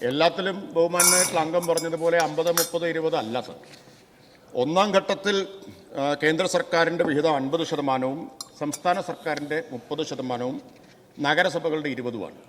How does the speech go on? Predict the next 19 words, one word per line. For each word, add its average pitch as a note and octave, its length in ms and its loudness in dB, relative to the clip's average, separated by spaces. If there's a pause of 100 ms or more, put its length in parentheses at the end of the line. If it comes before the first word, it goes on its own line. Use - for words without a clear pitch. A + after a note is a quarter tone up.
അതായത് D3+ 320 0 (520)
കേന്ദ്രവും F#3 500 -2 (560)
സ-, - 100 -20 (1120)
സംസ്ഥാന F#3 420 2 (440)
വ-, G3 240 -4
സർക്കാരും F3+ 460 4
നഗരസഭകളും F3 560 0 (240)
പകുതി D#3 340 -2
പകുതിയായിട്ടാണ് D3+ 640 0 (100)
വഹിക്കുന്നത് G#2+ 420 -6 (180)
ഒന്നാം E3 280 2
ഘട്ടത്തിൽ. G#2 300 -6 (1500)
എന്നാൽ E3 260 8 (720)
രണ്ടാം F3 380 6
ഘട്ടം C#3+ 220 0 (160)
അമൃത് F3+ 340 -4
ടു F3+ 80 2 (100)
പോയിന്റ് F#3+ 360 4
ഒ, - 20 0